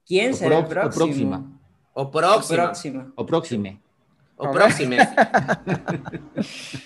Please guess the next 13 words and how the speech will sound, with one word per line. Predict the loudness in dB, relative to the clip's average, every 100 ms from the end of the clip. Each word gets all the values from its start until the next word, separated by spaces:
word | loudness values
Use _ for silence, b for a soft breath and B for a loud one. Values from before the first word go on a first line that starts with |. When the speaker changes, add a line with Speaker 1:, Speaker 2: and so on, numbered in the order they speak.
| B _
Speaker 4:
Sí, | -4 -4
Speaker 1:
Es | -2 -6 -6
Speaker 4:
así | -4 -4
que, | 0 -2 -2 -14 _ -12 -6
este, | -6 -4 -2 0
vamos | -2 0 2 2 4
a | 4
verlo | 4 4 2 2
en | 0 2
los | 0 -2
cines | -4 -2 -2 -4 -6
en | -6 -4
octubre. | -4 -2 2 2 2 4 4 2 -6